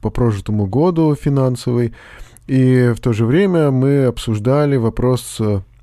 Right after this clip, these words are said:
освобожденного служителя, так называемый освобожденный пастор. Что это значит, освобожденный? Вот сегодня мы еще об этом поговорим. Освобожденный — это вот, э, пастор, который не имеет нужды работать на мирской, на светской работе. Э,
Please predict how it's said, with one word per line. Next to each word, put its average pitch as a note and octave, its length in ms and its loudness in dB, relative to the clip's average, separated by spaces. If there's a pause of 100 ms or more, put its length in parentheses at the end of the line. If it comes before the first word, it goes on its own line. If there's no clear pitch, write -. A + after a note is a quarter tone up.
(400)
освобожденного A#2 840 0
служителя, A2+ 640 0
так - 240 -6
называемый A2+ 480 0
освобожденный A2 680 -2
пастор. A#2 520 -2 (460)
Что - 180 -2
это C3 160 0
значит, A2 380 -2
освобожденный? G2+ 680 -2
Вот A2+ 160 -2
сегодня C3 400 -2
мы A2 140 0
еще A#2+ 340 0
об A#2 120 0
этом A2 260 -2
поговорим. A2+ 520 0 (380)
Освобожденный — C#3+ 720 0
это D3+ 220 2
вот, C#3+ 280 0
э, C#3 300 4
пастор, F3+ 480 0
который C#3+ 540 0 (440)
не C3 220 2
имеет D3 260 2
нужды C#3+ 640 2 (280)
работать B2+ 560 0
на A#2+ 60 2
мирской, A#2 540 2
на A2+ 140 0
светской A2+ 460 -2
работе. A2+ 520 0
Э, G2+ 300 -4